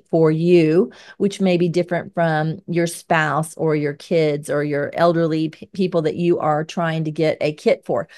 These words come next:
So you may wanna look into the T W C covid kit and medical kit that will have a lot of the basics for what you will need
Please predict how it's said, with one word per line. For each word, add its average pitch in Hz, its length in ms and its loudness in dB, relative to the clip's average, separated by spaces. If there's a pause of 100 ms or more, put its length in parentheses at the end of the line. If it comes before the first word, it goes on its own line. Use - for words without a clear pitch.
(280)
So 196 220 2
you 180 160 2
may 185 100 2
wanna 214 220 0
look 208 260 0
into 233 580 0
the 185 100 0
T 190 180 -10
W 202 340 0
C 185 520 -6 (140)
covid 196 580 2
kit 208 520 2
and 180 320 0
medical 180 340 2
kit 165 420 -2
that 170 180 0
will 175 140 -2
have 175 460 -2 (500)
a 190 120 0
lot 196 220 4
of 214 80 0
the 214 80 4
basics 180 680 0 (200)
for 190 100 0
what 175 260 2
you 185 160 -2
will 180 200 2
need 175 680 -2